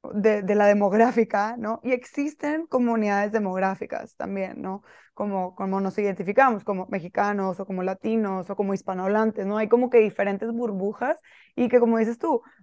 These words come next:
pues como personas, nuestra identidad y con lo que nos identificamos nos hace naturalmente pertenecer a ciertas comunidades, ¿no? En ese sentido, como características <laughs> demográficas, pero también existe el concepto de, de, de comunidad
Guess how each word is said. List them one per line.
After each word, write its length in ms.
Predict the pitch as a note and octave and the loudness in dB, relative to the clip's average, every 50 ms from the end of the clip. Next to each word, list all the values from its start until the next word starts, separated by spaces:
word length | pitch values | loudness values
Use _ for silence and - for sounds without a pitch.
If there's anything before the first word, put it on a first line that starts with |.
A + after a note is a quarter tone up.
| _ - G#3+ F#3+ E3+ _ _ _ _ | _ -16 -14 -14 -14 _ _ _ _
pues 280 | - A3+ A3 G3+ - _ _ | 4 4 4 4 0 _ _
como 320 | - A3+ A3 A3 G#3 G3 | 0 2 2 2 0 0
personas, 760 | - G#3+ F#3+ G3 - - A#3 A3+ A3+ A#3 A#3 C4+ D4 C#4+ - _ _ - - - | 0 -2 -2 0 4 4 6 6 6 4 2 2 0 -2 -6 _ _ -18 -10 -4
nuestra 400 | - A3 G#3 G#3 G#3 - - G#3 | -2 0 0 0 -2 -2 -2 0
identidad 540 | G3+ G3+ G3+ G3+ G3+ G3 G3+ G3+ G3+ G#3 G#3+ | 0 0 0 -2 -4 -4 -2 0 2 4 4
y 80 | A#3 | 4
con 160 | A3 - B3+ A#3 | 4 4 2 2
lo 80 | A3 | 2
que 100 | - G#3 | -2 -4
nos 160 | G3+ G3 F3 | -6 -6 -6
identificamos 600 | F#3 F#3+ F#3+ F#3 F#3+ E3+ F3+ - G3+ G3 G#3 A#3 | -6 -8 -8 -8 -10 -10 -6 -4 -2 -2 0 0
nos 200 | A#3+ A#3+ A3 - | 0 0 2 4
hace 220 | A#3 A3+ G#3+ - B3+ | 4 4 4 4 2
naturalmente 840 | B3+ B3+ A#3+ A#3 G#3+ G#3+ G#3+ G#3+ A3 A#3 A#3 A3+ G#3+ - A3+ A#3 A#3 - - _ _ _ | 2 2 2 2 2 2 2 2 2 0 0 0 0 2 0 0 0 -4 -18 _ _ _
pertenecer 560 | - A3 G#3 G3+ - A3 G#3 G3 F3+ A3 G#3+ G#3+ | -2 -2 0 0 0 0 0 0 -2 0 0 0
a 80 | A3+ | 0
ciertas 520 | G#3+ G3+ A#3 A#3+ A#3 A3 - - A#3+ A3+ - | -2 -2 0 0 0 0 -2 -4 -6 -6 -4
comunidades, 840 | - - A3 G#3 G3+ F#3+ F#3 F#3 G3 G3 G3 G3 G3+ A#3+ C4+ - - | -4 -4 -4 -4 -2 -2 2 4 4 4 4 4 2 0 -2 -2 -2
¿no? 160 | G#3 G#3 A3 | 0 0 0
En 80 | G#3+ G3 | 0 -2
ese 160 | G3 E3+ F#3 | -4 -6 -8
sentido, 520 | - G#3 G3+ F#3+ - A3 G#3+ G#3 G#3+ B3 C#4+ | -8 -8 -6 -4 -2 0 2 2 2 0 0
como 200 | - G#3 F#3+ F#3+ | -2 -4 -6 -4
características 720 | - G3 F#3+ F#3+ F#3 - - F#3 F#3+ - - - G#3 A3 | -4 -2 -2 -2 -4 -4 -6 -8 -8 -6 -6 -4 -2 -2
<laughs> 80 | G#3+ G#3+ | 0 2
demográficas, 640 | A#3 A3 B3 A#3 A#3 A#3 A#3 A3 A#3+ A3 - C4+ - _ _ - - _ - - _ _ _ | 4 4 6 6 6 6 6 4 2 -2 -4 -4 -6 _ _ -20 -20 _ -20 -20 _ _ _
pero 220 | - C#4 C4+ C4 | 6 6 6 6
también 300 | C4 C4 B3+ B3 B3+ C4 | 4 2 0 0 0 0
existe 320 | C#4+ C#4 - D#4 D4 - D#4+ | -2 -4 -4 -8 -8 -8 -8
el 60 | D#4 | -6
concepto 440 | - C4+ B3+ A3+ A#3+ A#3 A3 A3+ A#3 | -6 -6 -4 -2 -2 -4 -2 0 0
de, 200 | A#3 A#3 A3+ - - | 0 0 0 -2 -2
de, 320 | G#3+ G#3+ G3+ G3 - - _ | -2 -2 -2 -2 -6 -8 _
de 200 | - G3 G#3 G3+ | -8 -6 -6 -4
comunidad 840 | G3+ G3+ G3+ G3+ G3+ G#3 G3+ F#3+ F#3+ F#3+ F#3+ F#3+ G3 G3+ G#3+ A3+ | -4 -4 -4 -4 -2 -4 -4 -2 0 2 2 2 2 2 -2 -6